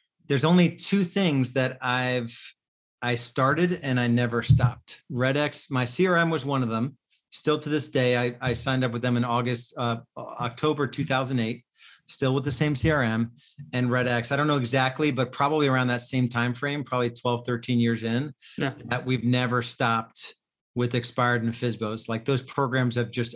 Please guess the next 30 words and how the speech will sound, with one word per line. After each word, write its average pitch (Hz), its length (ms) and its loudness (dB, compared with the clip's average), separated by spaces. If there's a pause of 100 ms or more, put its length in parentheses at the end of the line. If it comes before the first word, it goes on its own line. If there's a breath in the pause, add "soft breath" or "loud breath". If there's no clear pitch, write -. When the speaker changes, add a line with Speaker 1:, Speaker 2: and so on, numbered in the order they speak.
Speaker 1:
always 123 360 2
been 113 280 -2
running 110 500 -4 (480 soft breath)
in 120 140 -2
our 117 80 0
business, 127 480 0
and 127 120 2
they've 120 160 -2
always 139 760 0 (320 loud breath)
yielded 123 720 2 (460)
two 143 180 -2
hundred 131 260 2
fifty 135 320 -2
to 117 80 0
seven 120 320 -2
hundred 120 240 4
fifty 117 280 -2
thousand 113 500 -2
G 113 120 -4
C 107 240 -6
I, 98 180 -8 (460)
like, 120 140 -2
just 156 200 0
consistently 131 920 -2
in 160 80 -2
a, 165 300 4
in 165 80 -2
a 175 40 2
market 180 340 2
where, 151 400 0